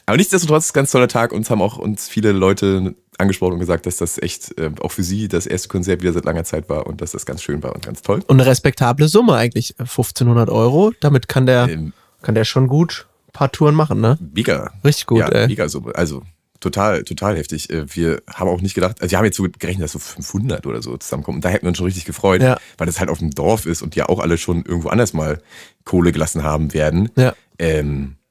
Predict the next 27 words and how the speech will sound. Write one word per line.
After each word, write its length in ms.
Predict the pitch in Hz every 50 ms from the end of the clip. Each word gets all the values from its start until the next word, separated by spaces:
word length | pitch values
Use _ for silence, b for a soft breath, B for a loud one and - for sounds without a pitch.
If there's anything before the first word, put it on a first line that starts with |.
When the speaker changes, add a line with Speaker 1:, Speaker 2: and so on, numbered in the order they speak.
| _ _ _ _ -
Speaker 1:
total, 340 | - - 80 92 101 85
total 400 | - _ - - - 85 95 120 101
geil. 180 | - - 62 58 -
Speaker 2:
Super 200 | - - - 120
Speaker 1:
Also, 60 | 113 -
Speaker 2:
gut, 180 | 123 113 104 -
Speaker 1:
das 80 | 80
Speaker 2:
echt. 120 | 113 90 98
Speaker 1:
ist 40 | 95
eine 40 | -
gute, 460 | - 127 - 131 117 110 107 107 - - _ _ _ _ _ _ _
ja, 160 | - 92 90 - - -
richtig 320 | 87 92 104 - 95 90
gute 360 | - 113 104 - 101 98 95
Gemeinschaft, 480 | 80 - 82 85 92 101 - 101 85 -
in 60 | - 85
der 140 | 85 80
wir 60 | 80 76
da 160 | 80 73 71
irgendwie 220 | - 80 80 82 -
auf 120 | - -
dem 200 | - 78 73 - _
Open 240 | - - 95 85 85
Derb 280 | 98 95 90 90 - -
in 100 | 92 90
M 100 | 78 85
V 340 | - - 87 80 80 95 -